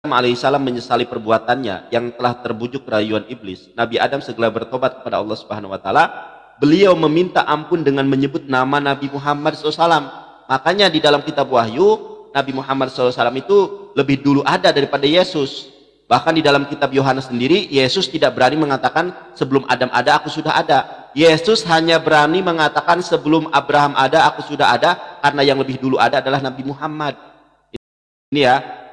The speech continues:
Eh, Adam segera bertobat kepada Allah Subhanahu wa taala, meminta ampun dengan menyebut nama Nabi Muhammad sallallahu alaihi wasallam sebagai wasilah.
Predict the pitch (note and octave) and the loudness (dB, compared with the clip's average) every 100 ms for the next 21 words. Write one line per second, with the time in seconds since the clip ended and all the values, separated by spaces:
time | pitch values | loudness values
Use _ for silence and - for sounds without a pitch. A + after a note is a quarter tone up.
0 | - _ _ _ _ _ _ _ _ _ | -20 _ _ _ _ _ _ _ _ _
1 | B2+ C3+ C#3 E3 G#3 G3 - D#3 D#3 C#3 | 2 4 4 4 4 2 0 0 0 0
2 | C#3+ D#3+ E3+ E3 - C#3+ C#3 C#3 - - | -2 0 0 -2 -2 0 2 0 -4 -4
3 | C#3+ C#3 C#3 B2 B2+ D#3+ E3+ D#3 D#3 G#3 | -2 0 2 2 2 2 2 0 0 -2
4 | G#3+ - E3 E3 G3 E3+ D3+ D3+ D3+ D#3 | -2 -2 0 -2 -2 0 0 0 0 0
5 | D#3+ D#3+ - D#3+ D#3+ F3 F#3+ F3 D#3+ D#3 | 0 -2 -2 0 2 2 2 4 2 0
6 | D#3+ D#3+ D#3+ E3+ F#3+ F#3 F3+ D#3 D3+ E3 | -2 -2 -2 -2 -2 -2 0 0 2 4
7 | D#3 D3 C#3+ E3 E3 E3+ D3 C#3+ C#3+ D3 | 4 4 2 2 0 -2 -4 -4 0 2
8 | D3 - D#3+ C#3 | 2 0 0 0